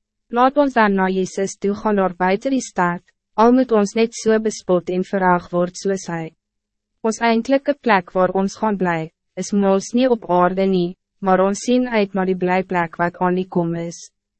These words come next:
Laat ons God daarom gedierig prys en mooi dinge oor hom sê, omdat Jesus dit vir ons moontlik maak. Dit moet mense doen wat openlik sê dat hulle aan God behoort. Onthou ook om goed te wees vir ander mense,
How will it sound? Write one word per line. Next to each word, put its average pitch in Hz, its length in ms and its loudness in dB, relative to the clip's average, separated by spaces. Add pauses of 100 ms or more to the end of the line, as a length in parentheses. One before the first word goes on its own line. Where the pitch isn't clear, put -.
(360)
Laat 247 260 2
ons 294 200 2
God 208 300 2
daarom 190 340 2
gedierig 196 560 -2
prys 175 360 -4
en 196 160 -2
mooi 190 260 2
dinge 190 280 0
oor 196 240 0
hom 185 100 -2
sê, 214 280 -2
omdat 202 400 0
Jesus 190 420 -2
dit 180 180 -4
vir 190 180 -2
ons 180 200 -4
moontlik 147 480 -4
maak. 170 340 -8 (800)
Dit 226 180 -2
moet 226 160 0
mense 233 420 2
doen 208 280 0
wat 196 200 0
openlik 220 500 0
sê 185 220 -2
dat 180 160 -2
hulle 180 160 2
aan 185 180 0
God 180 300 -8
behoort. 180 460 -4 (840)
Onthou 233 380 4
ook 269 180 2
om 285 80 0
goed 240 300 -4
te 285 100 -4
wees 185 320 -2
vir 196 220 -6
ander 208 260 2
mense, 180 540 -4